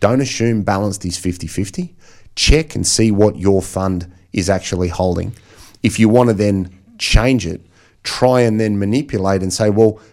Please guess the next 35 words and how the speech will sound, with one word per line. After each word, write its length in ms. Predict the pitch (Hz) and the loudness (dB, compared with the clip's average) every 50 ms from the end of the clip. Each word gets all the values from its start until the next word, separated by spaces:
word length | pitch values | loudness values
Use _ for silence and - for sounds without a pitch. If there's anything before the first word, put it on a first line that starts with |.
| _ - | _ -8
if 160 | - - - | -4 -2 0
I 180 | 113 113 117 | 2 2 4
am 160 | 127 135 143 127 | 2 2 2 2
gonna 200 | 123 110 107 92 | 0 0 0 0
hold 400 | - - 104 101 101 95 90 87 | 0 0 0 2 2 0 0 -2
that 180 | 95 92 - - | -2 -2 -2 -4
one 220 | 92 90 92 95 | -4 -2 -2 -2
that's 300 | 95 - - - - - _ _ _ - | -2 -4 -6 -8 -12 -12 _ _ _ -6
seventy-four 720 | - - - - 101 95 95 98 92 85 - - 95 87 | -4 -2 0 0 0 0 0 0 -2 -2 -2 -2 -2 -2
percent? 440 | 82 - 87 - - 104 135 - - - - _ - - - - - | -2 -4 -6 -4 -2 -2 -2 -4 -6 -12 -20 _ -20 -20 -20 -4 2
Do 140 | - 110 110 | 4 6 6
I 60 | 107 | 6
wanna 240 | 104 110 113 110 104 | 6 4 2 2 0
take 300 | - - 107 104 92 - | -2 -4 -6 -6 -4 -4
some 380 | - - - - 123 123 120 117 | -4 -2 -2 0 0 2 2 0
of 120 | 101 90 | 0 -2
my 160 | 104 98 95 | -2 -4 -4
total 340 | 90 - - 101 98 92 92 | -4 -4 -4 -4 -2 -2 -2
investment 520 | 92 90 92 92 - - 98 95 95 - - - - _ - | -2 -2 -2 -4 -4 -4 -4 -6 -6 -8 -12 -20 -18 _ -4
and 120 | 120 104 101 | -4 -4 -2
hold 420 | - 104 101 101 104 104 95 101 - - - _ _ - | 0 0 2 4 2 2 0 -4 -10 -20 -20 _ _ 0
more 300 | 101 107 110 110 104 101 | 2 4 4 4 4 2
of 100 | 87 98 | 0 -2
a 280 | 98 95 95 92 82 - - _ | -2 -2 -2 -4 -6 -10 -16 _
fixed 420 | - - - - 123 107 - - 110 | -20 -14 -6 -4 -4 -4 -2 -2 -2
interest 340 | 107 101 - 107 101 - 101 | -2 0 -2 -4 -4 -2 -2
or 100 | 95 92 | -2 -2
defensive 840 | 90 98 87 - - - - 113 135 - - - 104 95 90 - | -2 -4 -6 -6 -4 0 2 2 2 2 0 -2 -4 -4 -6 -6
percentage 600 | - 90 - - 92 90 87 95 92 90 85 - - - - - - - | -6 -6 -4 -4 -4 -4 -2 -2 -4 -4 -4 -8 -14 -18 -20 -20 -6 -2
just 240 | - 113 107 - - | 0 2 2 0 0
to 160 | 104 92 101 | -2 0 2
increase 560 | 107 107 98 - - - 101 101 98 - - | 2 2 2 0 -2 -2 0 0 0 -2 -2
the 100 | - 95 92 | -2 0 2
level 300 | 98 98 90 92 92 92 | 2 2 2 2 0 0
of 200 | 92 85 - | 0 -2 -6